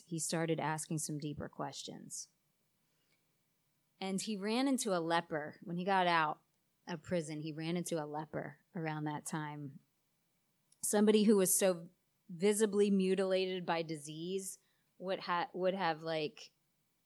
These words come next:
formerly, like, repulsed him. But to Francis's surprise, he felt drawn to embrace this guy, and he even kissed him on the mouth.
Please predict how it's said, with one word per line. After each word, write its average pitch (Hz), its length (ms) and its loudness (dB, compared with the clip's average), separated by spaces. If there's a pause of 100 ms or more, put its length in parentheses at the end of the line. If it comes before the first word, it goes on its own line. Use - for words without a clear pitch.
(140)
formerly, 180 640 -4
like, 151 440 -6
repulsed 165 600 -10
him. 143 320 -16 (1800)
But 185 160 2
to 196 100 0
Francis's 208 720 0
surprise, 202 640 4
he 208 100 -4
felt 185 380 0
drawn 196 480 2
to 185 180 0
embrace 175 480 0
this 170 240 -4
guy, 147 400 -4
and 147 140 -4
he 165 80 -6
even 165 420 -4
kissed - 460 -6
him 147 320 -8 (560)
on 165 160 -8
the 160 40 -6
mouth. 151 440 -8